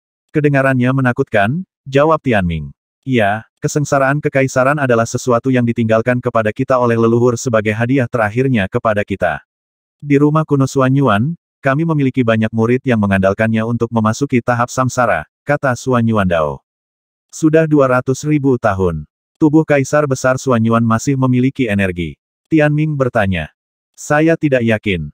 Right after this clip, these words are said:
Mungkin itu terkait dengan Heaven Cauldron. Jadi, apakah Anda ingin memulainya sekarang?" Suan Yuan Dao bertanya. "Iya," Tianming mengangguk. "Oke,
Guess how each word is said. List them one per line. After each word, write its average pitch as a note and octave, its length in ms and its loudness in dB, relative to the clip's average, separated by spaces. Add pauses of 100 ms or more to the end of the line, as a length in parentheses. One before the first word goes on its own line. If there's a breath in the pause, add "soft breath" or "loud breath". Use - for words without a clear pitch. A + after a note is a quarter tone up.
(160)
Mungkin D3+ 400 0
itu C#3+ 160 0
terkait C3+ 480 0
dengan A2+ 240 2
Heaven B2 480 -2
Cauldron. F#2+ 560 -2 (320)
Jadi, C3+ 560 0 (240)
apakah C#3+ 400 0
Anda C#3+ 160 2
ingin C3 240 0
memulainya A2+ 640 0
sekarang?" F2 480 -4 (320)
Suan C#3+ 400 2
Yuan C#3 240 2
Dao B2+ 240 2
bertanya. A2+ 560 -2 (480)
"Iya," A2 400 0 (160)
Tianming D3+ 480 0
mengangguk. G#2+ 400 0 (160)
"Oke, C3+ 480 0